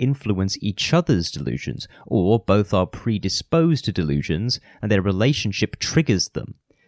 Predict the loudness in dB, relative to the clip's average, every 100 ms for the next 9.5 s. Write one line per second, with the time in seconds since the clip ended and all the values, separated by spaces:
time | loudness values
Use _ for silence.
0 | _ 0 0 2 4 4 4 2 2 2
1 | 0 0 0 0 0 -2 2 0 2 2
2 | 2 0 -4 -4 -2 -2 0 0 -2 2
3 | 4 4 0 0 2 0 -6 -6 -4 -4
4 | -4 -2 -2 -2 -4 -10 _ _ _ _
5 | _ _ _ _ _ _ -2 2 4 6
6 | 6 4 4 2 2 2 -2 0 2 2
7 | 2 2 2 2 0 0 0 -2 0 2
8 | 2 2 0 -4 -4 -4 -4 -2 0 0
9 | 0 -2 0 -2 -4